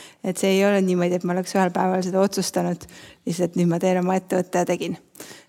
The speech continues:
Et see mõte ikkagi oli aastaid mul peas, enne kui ma selle teoks tegin. Äh, aga, aga miks siis? Äh,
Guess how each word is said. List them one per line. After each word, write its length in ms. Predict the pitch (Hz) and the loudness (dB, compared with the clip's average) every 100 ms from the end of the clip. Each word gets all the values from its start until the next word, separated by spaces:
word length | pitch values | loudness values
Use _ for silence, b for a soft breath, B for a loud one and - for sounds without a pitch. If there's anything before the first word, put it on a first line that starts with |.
| - | -6
Et 80 | 185 | -4
see 500 | - 190 190 190 185 | 2 4 4 4 4
mõte 520 | 185 190 220 247 185 | 2 4 2 4 2
ikkagi 340 | 190 190 196 190 | 2 -2 -2 0
oli 320 | 202 214 196 202 | 0 2 2 4
aastaid 560 | 269 302 - 208 185 196 | 4 2 0 2 2 0
mul 260 | 190 190 190 | -2 -2 2
peas, 380 | 247 262 185 185 | 6 6 6 4
enne 200 | 185 185 | 2 2
kui 60 | 185 | 0
ma 120 | 185 | 0
selle 160 | 202 196 | 2 4
teoks 280 | 220 202 - | 4 4 2
tegin. 320 | 175 170 170 - _ B B B B B - | -4 -4 -8 -10 _ B B B B B -4
Äh, 880 | 190 175 175 175 175 175 180 180 180 175 B B - | 0 2 2 2 2 0 0 -2 -2 -6 B B -10
aga, 260 | 180 185 185 185 185 190 - 180 | -6 -4 -2 -2 -2 -4 -6 -4
aga 160 | 190 | 0
miks 300 | 220 220 - | 0 0 -6
siis? 200 | 170 180 - - b b b b _ - | -6 -6 -10 -14 b b b b _ -10
Äh, 400 | 196 180 185 190 | -6 -4 -2 -4